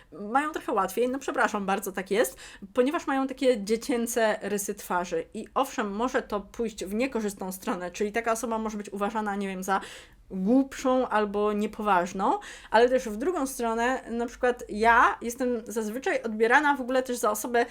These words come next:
starszą i że wyglądam staro, chociaż uważam, że wyglądam młodo, młodziej, e, niż tyle lat, ile mam, mm, po pierwsze z uwagi na m-, moje usposobienie i, i sposób myślenia,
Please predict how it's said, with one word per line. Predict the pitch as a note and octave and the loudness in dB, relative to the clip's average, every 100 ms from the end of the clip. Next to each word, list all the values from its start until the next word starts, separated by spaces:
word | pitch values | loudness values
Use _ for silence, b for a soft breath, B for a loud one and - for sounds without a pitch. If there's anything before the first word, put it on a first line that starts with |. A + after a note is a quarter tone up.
| B | B
starszą | - - C#4+ D4 D#4 | -10 0 2 2 -2
i | A3 | 0
że | A#3+ | 0
wyglądam | A#3 A#3+ B3+ B3 | 0 0 0 0
staro, | A#3+ - D#4+ G#3 G3 | -2 0 4 6 4
chociaż | - B3+ C4 - | 2 0 -2 -2
uważam, | A#3 B3+ D4 D4+ | 4 4 6 2
że | C#4 B3+ | 2 2
wyglądam | A#3+ A#3+ C#4+ E4 E4 C4 | 2 -2 0 0 -2 -4
młodo, | G#3 G#3+ A#3 E4 A#3 G3 F#3+ | -6 -2 2 4 4 4 2
młodziej, | G#3+ C#4 A#3+ G3 - | 2 4 4 2 -2
e, | G3 | -6
niż | F#3+ F#3 G#3+ G#3+ G#3+ - - - | -6 -8 -4 -2 -4 -8 -18 -2
tyle | A3+ G#3 | 4 4
lat, | G#3 G#3+ G#3 | 4 2 0
ile | G#3 | -2
mam, | G3+ B3 - G3 C4 A#4 B B - | 0 4 4 4 2 -2 B B -8
mm, | G#3 A3 A3 - | -2 0 0 -4
po | - | -8
pierwsze | A#3+ F4 - A#3 | 0 0 2 0
z | A#3 | 2
uwagi | B3 B3+ B3+ | 0 0 0
na | A#3 A3+ A3+ | 0 2 2
m-, | A3+ G3 | 0 -4
moje | G#3 A3+ A3+ | -2 0 0
usposobienie | G#3+ - A#3 - G#3 F#3+ F3+ G3 F#4 - - | -2 -6 -4 -2 -2 -2 -4 -2 -2 -4 -6
i, | G3 F#3+ - D#3 | -6 -6 -8 -12
i | |
sposób | - - G#3+ G#3 | -10 -6 -4 -4
myślenia, | A3 G#3 - G3+ F3 G#3 | -4 -6 -2 -2 2 0